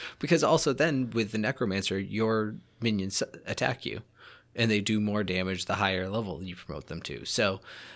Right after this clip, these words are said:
like, you're not taking damage from the enemy, but you're, you are taking damage from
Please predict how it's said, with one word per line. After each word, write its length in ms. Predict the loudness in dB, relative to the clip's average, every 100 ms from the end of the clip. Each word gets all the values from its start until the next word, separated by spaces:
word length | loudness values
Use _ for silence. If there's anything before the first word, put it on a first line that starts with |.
| -2
like, 380 | 0 -2 -10 -12 -20 -20 -20 _
you're 200 | -2 2
not 200 | 4 2
taking 300 | 2 0 0
damage 280 | 0 0 0
from 120 | -2 2
the 80 |
enemy, 300 | 4 4 2
but 180 | 0 -2
you're, 360 | 0 -2 -2 -8 -16 -8
you 180 | -6 -2
are 160 | -2
taking 360 | 0 -4 -4 -6
damage 400 | -6 -6 -6 -8
from 520 | -6 -2 -2 -4 -6